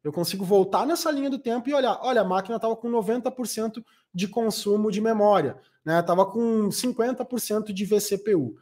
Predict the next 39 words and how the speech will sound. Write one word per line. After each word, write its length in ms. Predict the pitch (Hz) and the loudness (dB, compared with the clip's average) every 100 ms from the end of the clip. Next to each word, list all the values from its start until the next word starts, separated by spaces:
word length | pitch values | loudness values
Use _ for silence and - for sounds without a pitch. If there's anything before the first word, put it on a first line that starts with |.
| _ _ _ _ | _ _ _ _
Geralmente, 400 | 180 311 320 311 | 6 8 6 4
quando 140 | 294 | 2
a 20 | 254 | 2
gente 160 | 247 | 2
fala 180 | 226 220 | 2 2
de 80 | 196 | 2
métrica, 580 | 185 202 - 196 127 - | 0 0 0 -4 -8 -4
é 160 | 151 175 | 2 6
o, 680 | 208 226 247 269 285 294 - - | 6 6 4 2 0 -4 -14 0
o 160 | 247 | 4
eletrocardiograma, 1000 | 240 226 233 240 240 233 262 233 196 160 | 6 4 2 0 0 2 2 4 4 4
o 40 | 151 | 0
que 100 | 196 | -2
ele 120 | 214 | -2
tá 140 | 220 | 0
lá 160 | 214 208 | 2 4
lhe 240 | 226 254 - | 4 0 -2
mostrando, 800 | 208 220 247 - 214 214 240 285 | -2 2 2 2 2 4 4 4
né, 220 | 226 202 202 - _ _ | 2 2 -2 -16 _ _
gravando 880 | 160 214 226 165 196 220 262 294 - _ | 0 2 2 4 6 6 4 -2 -8 _
o 80 | 208 | -12
que 180 | - 294 | -4 -4
que 120 | 302 | -2
você 300 | 269 277 277 | -2 0 -2
tem 360 | 262 220 254 262 | 0 0 0 0
num 140 | 247 254 | 0 2
determinado 680 | 247 247 247 233 202 208 226 - | 4 2 2 2 2 0 -2 -2
período 460 | 240 214 202 196 196 | 0 2 0 -2 -2
de 120 | 247 | -4
tempo. 440 | - 196 135 - _ _ _ _ _ | 0 -2 -2 -6 _ _ _ _ _
Como 160 | - 277 | 2 2
que 80 | 302 | 2
a 40 | |
gente 180 | 254 - | 0 2
trabalha 360 | 233 202 208 | 2 4 4
isso? 360 | 190 262 - 147 | 4 2 -2 -4
Geralmente 480 | 131 190 196 196 - | 2 4 4 2 -2
por 180 | 233 220 | -4 0
telemetria, 960 | 208 190 208 233 240 226 214 156 120 | 2 4 4 0 -2 0 0 0 -4